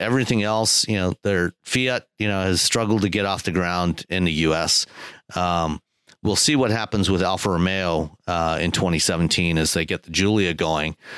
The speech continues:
Um, you know, that's, that's their first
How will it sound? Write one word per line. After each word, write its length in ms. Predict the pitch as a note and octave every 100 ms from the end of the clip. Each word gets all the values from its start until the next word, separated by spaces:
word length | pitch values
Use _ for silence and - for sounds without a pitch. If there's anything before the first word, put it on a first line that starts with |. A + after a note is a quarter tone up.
| - - -
Um, 400 | E2+ E2 D#2 D#2
you 80 | E2+
know, 80 | E2
that's, 360 | D#2 G2 - -
that's 280 | A2 G#2+
their 100 | -
first 520 | F2+ A2+ G#2+ F#2 -